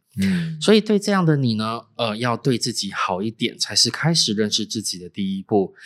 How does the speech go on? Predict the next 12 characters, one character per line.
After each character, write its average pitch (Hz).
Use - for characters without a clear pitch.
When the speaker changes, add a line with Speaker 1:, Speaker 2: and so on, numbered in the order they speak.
Speaker 2:
你 143
常 185
常 175
对 185
那 170
些 165
在 160
乎 143
你 117
的 98
人 95
好， 87